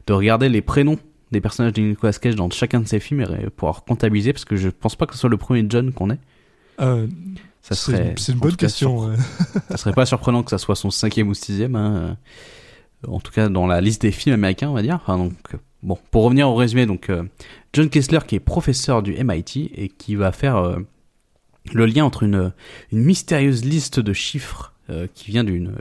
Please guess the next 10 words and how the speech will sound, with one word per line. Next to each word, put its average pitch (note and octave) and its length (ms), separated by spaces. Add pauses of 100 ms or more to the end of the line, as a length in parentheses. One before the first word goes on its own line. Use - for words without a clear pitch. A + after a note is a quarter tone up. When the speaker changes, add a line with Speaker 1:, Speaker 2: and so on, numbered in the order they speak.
(120)
Speaker 1:
capsule C3+ 360
temporelle. G2+ 460
Donc F2+ 240
c'est F#2 120
ces F2 200
petites, - 300
euh, F2 200 (320)
ces - 140
capsules A#2+ 340
où, F#2+ 560